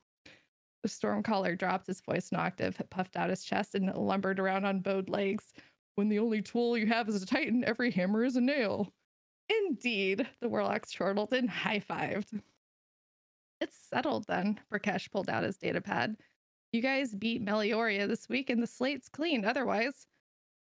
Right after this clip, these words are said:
I get the moats," he said and winked at the Void Walker.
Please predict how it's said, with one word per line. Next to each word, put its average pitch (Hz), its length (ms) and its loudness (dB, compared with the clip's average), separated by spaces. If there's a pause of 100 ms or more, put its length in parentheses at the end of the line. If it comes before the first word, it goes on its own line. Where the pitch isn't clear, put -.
I 226 80 0
get 220 240 -6
the - 40 0
moats," 233 580 -2 (320)
he 220 60 0
said 202 220 -2
and 196 180 0
winked 208 280 -2
at - 100 -6
the 202 80 -6
Void 202 240 0
Walker. 233 460 0